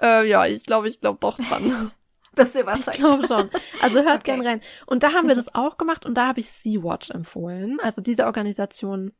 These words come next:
Speaker 1: möchte ich auch nochmal hier kurz erwähnen. Das ist ja die Organisation, die Menschen im Mittelmeer rettet. Und genau, weil ich der Meinung bin, kein Mensch hat's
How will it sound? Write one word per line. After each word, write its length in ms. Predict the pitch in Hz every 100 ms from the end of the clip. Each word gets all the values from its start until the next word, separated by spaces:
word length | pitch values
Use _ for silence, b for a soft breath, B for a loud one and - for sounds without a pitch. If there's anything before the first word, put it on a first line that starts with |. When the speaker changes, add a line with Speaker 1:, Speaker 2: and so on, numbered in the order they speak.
| -
Speaker 1:
möchte 280 | 202 214 -
ich 120 | -
auch 100 | 214
nochmal 220 | 214 202
hier 180 | 202 190
kurz 220 | - -
erwähnen. 360 | 175 208 277 254
Das 140 | 196
ist 100 | 170
ja 120 | 180
die 160 | 175 -
Organisation, 640 | 190 180 185 175 - 175
die 100 | 175
Menschen 540 | 175 185 202 185 175 175 b b b b
im 160 | - 208
Mittelmeer 480 | 214 214 196 190 202
rettet. 480 | 202 - 269 - - b b b b b b _ -
Und 720 | - 233 233 233 233 226 226 220 _ -
genau, 200 | 214 180
weil 100 | 214
ich 80 |
der 100 | -
Meinung 260 | 208 208 202
bin, 180 | 190 185
kein 260 | - 202
Mensch 340 | 190 185 208 -
hat's 420 | 196 - - -